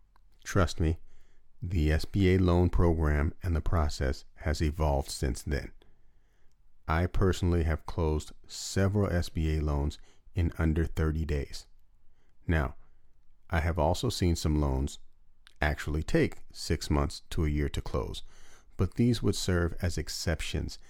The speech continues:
that had unique challenges to these individual loans that caused them to do so. Again, your average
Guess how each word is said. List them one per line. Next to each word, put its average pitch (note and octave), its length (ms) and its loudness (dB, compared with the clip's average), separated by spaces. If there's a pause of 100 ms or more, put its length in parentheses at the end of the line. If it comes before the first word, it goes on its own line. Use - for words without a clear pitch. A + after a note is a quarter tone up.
(320)
that E2+ 340 0
had E2 380 -2
unique E2+ 560 2
challenges E2 720 0
to E2+ 220 -2
these D#2 240 -2
individual D2+ 640 0
loans C#2+ 340 0
that - 180 -6
caused D#2+ 420 -2
them D2+ 200 0
to - 80 -6
do C#2+ 240 -2
so. - 360 -6 (920)
Again, F2 440 0 (720)
your E2 400 0 (960)
average A2 480 2